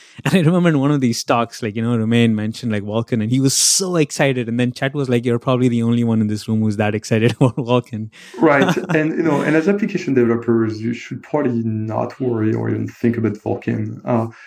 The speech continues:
Speaker 2: Vulkan is a low-level graphics A P I, so it's closer to the hardware than, than OpenGL. I mean,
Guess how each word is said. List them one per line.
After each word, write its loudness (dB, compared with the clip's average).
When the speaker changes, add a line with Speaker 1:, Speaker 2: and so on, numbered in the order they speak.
Speaker 2:
Vulkan 0
is -2
a 6
low-level 4
graphics -4
A -6
P -8
I, -2
so -2
it's -2
closer 2
to -8
the 2
hardware 0
than, -2
than -2
OpenGL. -2
I -4
mean, 0